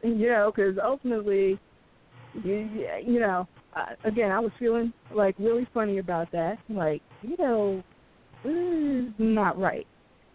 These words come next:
You know, and, you know, the money conversation was just, um, I, the money conversation and that and the importance of money and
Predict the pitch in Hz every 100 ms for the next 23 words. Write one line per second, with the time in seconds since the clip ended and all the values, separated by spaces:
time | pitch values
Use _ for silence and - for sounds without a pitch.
0 | - - 214 190 180 233 240 - - 240
1 | 240 190 185 202 - 202 220 262 247 240
2 | 214 202 190 185 196 214 202 - 202 190
3 | - _ - 202 - - 202 190 185 185
4 | 185 180 180 _ _ _ - - - -
5 | - - - - - 196 113 - - 214
6 | 214 226 247 262 233 214 214 - 175 -
7 | 190 185 180 175 175 180 180 175 180 175
8 | 175 - - - - 196 170 - 202 190
9 | 185 180 - 190 180 180 180 175 - -
10 | - 180 180 180 180 180 170